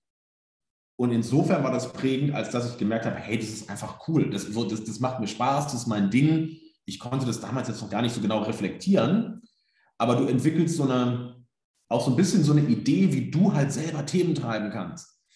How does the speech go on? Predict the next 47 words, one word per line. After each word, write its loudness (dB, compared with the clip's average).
Und -4
dann -2
hast -6
du -2
irgendwie 0
diese 0
geil, -2
diese -4
Partys -4
da 0
gemacht 0
und -4
umgesetzt 2
und 0
hast -4
in -8
dem 0
Fall, -2
also -8
Kunden, 6
damals, -2
das -8
war, 2
als -18
wir -6
die -2
kennengelernt 0
haben, 0
fast -4
schon -4
irgendwann -2
eine -2
freundschaftliche 0
Beziehung, 2
die -2
sind 0
total -4
happy, 0
glücklich 0
und -2
dankbar. 0
Du -4
konntest -2
irgendwie 4
einen 2
Mehrwert -2
stiften -6